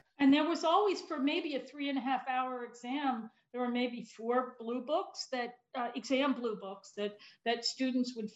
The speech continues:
fill out. Uh, and sometimes they didn't answer the questions in the right order, or they skipped pages. So you're always worried about, number one, lo-, losing one of the exam <laughs> books n-,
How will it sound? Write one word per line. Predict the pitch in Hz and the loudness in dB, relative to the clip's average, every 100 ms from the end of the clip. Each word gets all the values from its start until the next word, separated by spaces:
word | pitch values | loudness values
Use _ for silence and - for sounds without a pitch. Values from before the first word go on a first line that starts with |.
| - | -6
fill | 254 226 | -4 0
out. | 269 220 180 151 - - | 0 2 0 -4 -14 -6
Uh, | 220 214 - | -4 -4 -4
and | 233 220 220 226 - _ _ _ _ - | -6 -6 -8 -10 -14 _ _ _ _ -10
sometimes | - 277 277 302 294 277 - | -2 2 4 4 6 4 2
they | 254 | -4
didn't | 233 240 226 | -4 -6 -6
answer | 233 254 - | -2 -2 -2
the | 233 | -10
questions | 220 - 269 - 247 247 - | -8 -4 -4 -6 -6 -6 -6
in | 196 | -8
the | 185 | -4
right | 190 196 | -4 2
order, | 302 277 269 262 | 4 4 4 2
or | 208 | 0
they | 180 | -6
skipped | 185 - 190 - | -12 -10 -10 -10
pages. | - 277 254 233 247 240 | -4 -2 -2 -6 -10 -12
So | 220 | -12
you're | 220 | -8
always | 233 247 233 | -6 -6 -6
worried | 214 247 240 233 | -2 0 0 -2
about, | 214 202 - 233 | 0 0 2 2
number | 240 202 | 4 2
one, | 233 285 202 208 | 2 2 2 -4
lo-, | 214 240 - _ _ | -6 -8 -10 _ _
losing | 240 285 349 - 233 220 | 4 6 8 6 0 -2
one | 214 214 | -2 -2
of | 208 | -4
the | 185 180 | -4 -6
exam | 180 208 233 262 254 - | -6 -4 0 2 0 -8
<laughs> | - | -8
books | 339 - - - - - - 277 | -8 -8 -14 -14 -14 -14 -10 -2
n-, | 226 | 0